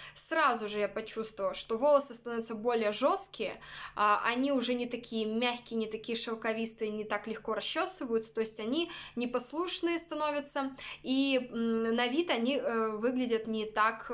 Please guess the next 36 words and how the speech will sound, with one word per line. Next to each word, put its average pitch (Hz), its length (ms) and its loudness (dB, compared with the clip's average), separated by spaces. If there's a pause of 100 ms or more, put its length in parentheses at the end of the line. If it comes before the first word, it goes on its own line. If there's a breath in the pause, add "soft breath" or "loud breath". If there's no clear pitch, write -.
(120)
хорошо, 226 400 0
как 247 180 -6
обычно. 226 520 0 (420 loud breath)
Поэтому 254 800 4
Си - 160 -2
Си 269 140 0
крем 330 480 0
у 226 60 -2
меня 233 380 2
всегда 220 440 -2
теперь, 202 500 -6
я 196 340 0
не 226 160 2
делаю 196 300 0
больше 202 340 -4
никаких 202 500 -6
экспериментов, 254 760 -2 (420 loud breath)
а, 208 140 0
я 214 240 0
постоянно 220 560 -2
её 208 60 -4
продолжаю 208 580 0
пользоваться, 277 580 0
потому 208 280 -4
что 202 280 -2 (260 loud breath)
когда 233 320 2
волосы 220 880 0
легко 226 360 0
расчёсываются, 220 760 -4
легко 220 280 -2
укладываются, 208 800 0
выглядит 214 380 -2
очень 214 380 -2
хорошо, - 340 -4
красиво, 202 400 -6
блестяще, 269 440 -2